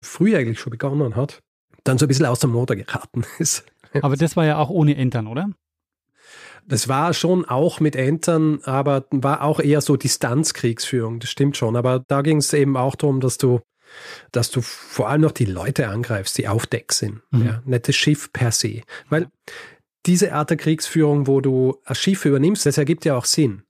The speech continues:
Speaker 1: Ja? Du hast die Möglichkeit, dir ein weiteres Schiff unter den Nagel zu reißen und deine Flotte, die aus einem Schiff besteht, besteht jetzt aus zwei Schiffen.
Speaker 2: Ja,
Speaker 1: Ja?
Speaker 2: klar. Ja.
Speaker 1: Also gleich mal hundert Prozent mehr. <laughs>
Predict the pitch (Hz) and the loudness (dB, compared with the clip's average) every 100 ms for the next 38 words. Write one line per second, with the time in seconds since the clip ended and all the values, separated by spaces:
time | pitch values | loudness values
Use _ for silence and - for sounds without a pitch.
0 | _ 107 113 135 - - _ - 120 120 | _ -6 -6 -8 -16 -20 _ -4 0 2
1 | 120 120 117 120 139 - 147 131 139 185 | 2 0 -4 -4 -2 2 2 4 4 4
2 | 196 185 - 143 135 139 - - 135 131 | 4 2 0 -2 0 -2 -6 0 2 2
3 | 131 127 147 156 139 - 175 - 143 147 | 0 0 0 2 0 2 -2 0 0 0
4 | 123 120 131 147 170 - 143 143 - 160 | 0 0 0 0 0 0 0 0 2 0
5 | 123 139 131 123 143 143 135 127 117 170 | 2 0 0 2 0 2 0 0 0 0
6 | 180 156 156 - 143 143 135 - - 113 | 0 2 -2 -2 -2 0 0 0 -2 0
7 | 123 - - - 117 - 113 - - 135 | 0 0 -2 -2 -2 -4 -6 -10 -8 0
8 | 127 131 120 104 - 135 127 113 117 110 | 0 0 -4 -6 -4 -4 -4 -6 -4 -2
9 | 117 107 143 131 - 120 - 135 - 156 | 0 0 2 0 0 -4 0 0 2 0
10 | - _ _ _ - | 0 _ _ _ -10